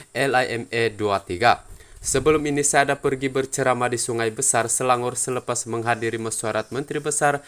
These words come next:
dan Ketua Menteri bersama Perdana Menteri Datuk Seri Anwar Ibrahim yang turut disertai semua Menteri Persekutuan sempena mesyuarat Majlis Raja-Raja Melayu ke dua ratus enam puluh satu Februari lalu.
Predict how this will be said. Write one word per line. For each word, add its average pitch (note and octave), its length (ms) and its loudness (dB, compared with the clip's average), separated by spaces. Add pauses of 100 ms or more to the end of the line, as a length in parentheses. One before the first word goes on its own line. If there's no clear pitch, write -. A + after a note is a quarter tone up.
(240)
dan B2+ 240 0
Ketua B2+ 320 -2
Menteri A#2+ 400 -4
bersama A2+ 400 -2
Perdana D3+ 480 -2
Menteri C#3 400 -2 (240)
Datuk C#3+ 400 2
Seri C#3 240 0
Anwar B2+ 400 0
Ibrahim A#2 480 0
yang G#2+ 80 -4
turut D3+ 480 0
disertai D3+ 720 0
semua D3 320 0
Menteri C3+ 320 0
Persekutuan C3 800 0 (240)
sempena D3+ 560 0
mesyuarat C3+ 560 0
Majlis B2 480 0
Raja-Raja A#2+ 560 0
Melayu A2+ 480 0
ke A2 160 -2
dua C#3 240 2
ratus C#3 240 -8
enam B2+ 160 -2
puluh A#2+ 160 -6
satu A#2+ 480 -2 (240)
Februari G#2 560 2
lalu. F#2 400 2